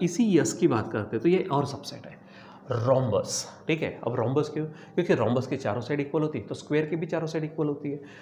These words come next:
यानी ये हमारा rhombus भी, यानी वाई का भी क्या होगा, subset। ऊपर से इसी यस की अगर मैं बात करूँ तो इन-, ये जो square है इसका opposite sides parallel होती है,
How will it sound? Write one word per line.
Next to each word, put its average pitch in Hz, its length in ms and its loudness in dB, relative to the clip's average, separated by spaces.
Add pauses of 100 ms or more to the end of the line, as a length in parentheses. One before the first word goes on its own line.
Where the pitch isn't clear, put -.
(160)
यानी 139 180 2
ये 143 360 0
हमारा 110 360 0 (140)
rhombus 110 360 -2
भी, 123 160 -4 (120)
यानी 113 200 -2
वाई 101 280 -4
का - 140 -8
भी 135 120 -6
क्या 147 140 -4
होगा, 131 260 -10
subset। - 440 -12 (560)
ऊपर 170 240 4
से 214 120 0
इसी 202 420 2
यस 175 140 2
की 185 120 0
अगर 165 180 4
मैं 170 160 -2
बात 113 260 -4
करूँ 151 260 -4 (320)
तो 170 100 6 (640)
इन-, 165 300 4
ये 214 80 0
जो 247 200 -2
square 160 540 0
है 98 200 -6 (300)
इसका 160 260 -2
opposite 202 580 2
sides 131 340 -4
parallel 101 460 -4
होती 95 300 -10
है, - 120 -14